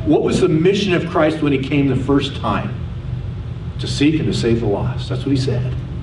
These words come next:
What do you think he's doing right now? What do you think the Spirit of God's doing right now?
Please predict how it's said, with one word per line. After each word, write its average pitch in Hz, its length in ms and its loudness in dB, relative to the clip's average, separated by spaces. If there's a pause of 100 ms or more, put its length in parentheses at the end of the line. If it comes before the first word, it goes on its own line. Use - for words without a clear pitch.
(720)
What 170 100 2
do 220 60 2
you 220 60 2
think 214 180 4
he's 170 120 2
doing 180 220 4
right 175 160 2
now? 180 140 4
What 160 80 4
do 202 60 2
you 202 60 -2
think 226 160 2
the 156 60 -2
Spirit 214 360 0
of 185 120 4
God's 156 260 2
doing 143 260 4
right 156 300 2
now? 143 360 2